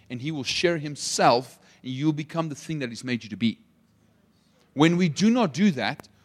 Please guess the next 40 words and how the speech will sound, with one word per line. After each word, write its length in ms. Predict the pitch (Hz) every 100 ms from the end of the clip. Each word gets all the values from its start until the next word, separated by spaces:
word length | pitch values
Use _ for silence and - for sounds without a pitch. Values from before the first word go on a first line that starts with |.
| -
what 140 | 139
happens 500 | 135 202 - 220 143
is 220 | 123 127
God 500 | 117 135 135 165 180 - _ _ -
opposes 920 | 127 - 185 185 143 110 113 - - _ _
the 60 | -
proud, 420 | - 170 - _ _ _ _ _ _ _ _ _ _ _ _
but 120 | 143
He 160 | 131 170
gives 300 | 143 147 113
grace 600 | 104 135 180 151 - -
to 160 | - 123
the 80 |
humble. 360 | 113 147 120 - _ _ _ _ _ _ _
And 120 | - 160
I 80 |
believe 500 | 160 156 156 202 214 175
that 160 | 170 165
as 260 | 185 185
you 60 | 190
guys 280 | 170 170 156
are 80 |
moving 560 | 147 147 170 185 190 175
into 300 | 160 156 147
this 240 | 127 127
new 180 | 151 156
season 520 | - - 185 180 165
and 120 | 147 135
what 180 | 135
God 220 | - 135 113
is 120 | -
doing 480 | - 180 180 175 131
and 100 | 110
all 180 | 147
the 100 | 123
mission 400 | 107 160 - 175
and 100 | 147
all 220 | 107 123 110
those 200 | - -
things, 440 | 180 180 180